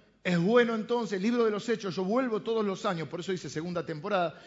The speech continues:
yo no recordaba bien hasta dónde llegaba, tengo anotado en la co-, en la, en la, en la compu, en los archivos.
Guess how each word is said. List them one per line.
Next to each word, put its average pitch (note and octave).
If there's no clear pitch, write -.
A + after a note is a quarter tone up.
yo G#3
no A3
recordaba G3+
bien G3+
hasta F3+
dónde E3
llegaba, G3+
tengo D3+
anotado D3
en E3+
la E3
co-, F3
en D3+
la, D3+
en C#3+
la, C#3+
en C3+
la C3+
compu, F3
en C#3+
los B2
archivos. F#3+